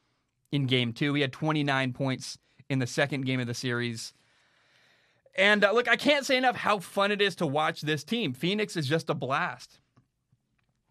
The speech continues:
It's such high-level basketball. You have Chris Paul at the point guard position, uh, thirty-six years old, does not look thirty-six years old. And it was pretty cool when, when Jrue Holiday was guarding him, he, he changed his game. But there was a moment where Jrue Holiday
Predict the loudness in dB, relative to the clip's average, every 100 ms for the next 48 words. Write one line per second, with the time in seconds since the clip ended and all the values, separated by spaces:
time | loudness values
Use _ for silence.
0 | -10 -4 -4 0 0 0 2 4 4 2
1 | 2 2 2 2 0 2 -2 0 -4 -2
2 | -2 0 0 -2 -4 -4 -2 -2 -2 -2
3 | -2 -2 -2 -4 _ _ _ -4 0 0
4 | 2 0 0 -4 -4 -2 -2 2 2 2
5 | -2 0 0 0 -2 -4 -4 -4 -4 -6
6 | -4 -4 -2 -2 -4 -8 _ _ _ _
7 | _ _ _ _ _ 0 2 2 0 -2
8 | 0 0 0 0 -2 -2 0 2 2 2
9 | 2 0 0 0 0 -2 -2 -2 -4 -4
10 | -2 -2 0 0 0 -2 -6 _ _ -4
11 | 0 2 2 2 2 2 2 2 4 4
12 | 4 2 0